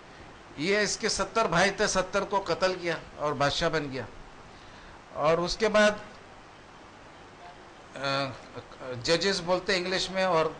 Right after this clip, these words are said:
कुजात बोलते हैं, अ, उर्दू में। इसका जो chapter है नौ और आयत नंबर पैंतालीस,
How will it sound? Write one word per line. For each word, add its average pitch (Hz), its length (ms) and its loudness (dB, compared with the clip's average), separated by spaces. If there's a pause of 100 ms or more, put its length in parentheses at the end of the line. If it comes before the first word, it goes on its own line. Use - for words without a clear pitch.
कुजात 156 340 2
बोलते 165 340 -2
हैं, 156 160 -4
अ, - 1300 -12
उर्दू 143 280 -2
में। 147 180 -4 (760)
इसका 170 340 2
जो 190 440 2 (680)
chapter 180 460 4
है 214 200 6
नौ 160 360 4 (1300)
और 160 680 4 (360)
आयत 175 340 4
नंबर 196 280 2
पैंतालीस, 143 760 0